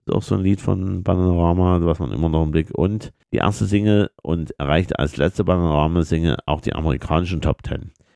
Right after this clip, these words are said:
Die zweite Single, auch das hat man im Ohr, Love in the First Degree,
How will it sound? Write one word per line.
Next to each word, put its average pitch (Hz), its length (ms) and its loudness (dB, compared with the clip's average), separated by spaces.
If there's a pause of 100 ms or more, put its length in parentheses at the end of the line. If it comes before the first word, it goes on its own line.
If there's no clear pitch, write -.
(140)
Die - 60 0
zweite 95 380 0
Single, 139 340 2
auch - 160 -2
das - 260 -2
hat 110 140 0
man 120 160 2
im 113 140 0
Ohr, 131 320 2
Love 101 400 2
in 101 100 -2
the 87 80 2
First - 380 -2
Degree, 117 480 2